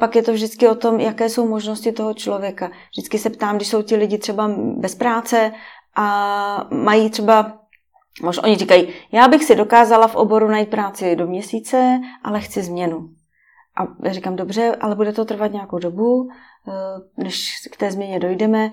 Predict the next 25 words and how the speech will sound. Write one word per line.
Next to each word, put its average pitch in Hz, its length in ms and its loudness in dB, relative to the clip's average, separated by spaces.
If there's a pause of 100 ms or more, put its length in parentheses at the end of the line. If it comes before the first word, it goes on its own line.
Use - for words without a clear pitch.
(240)
kolik 226 260 -2
času 208 300 -12
jste 220 240 -4
schopen, 214 720 -4
jako 220 220 -2
jak 214 120 0
dlouho 220 260 -2
můžete 214 320 -2
být 175 180 -6
bez - 120 -12
té - 160 -12
práce. - 440 -18 (360)
A - 60 -10
ten 190 140 -8
člověk 196 200 -6
říká, 190 200 -8
já 214 160 -2
mám 226 140 0
finanční 214 400 -4
rezervu 190 340 -8
na 185 100 -10
půl 185 240 -6
roku. 175 260 -10
Říkám, 180 220 -14
dobře, 208 440 -6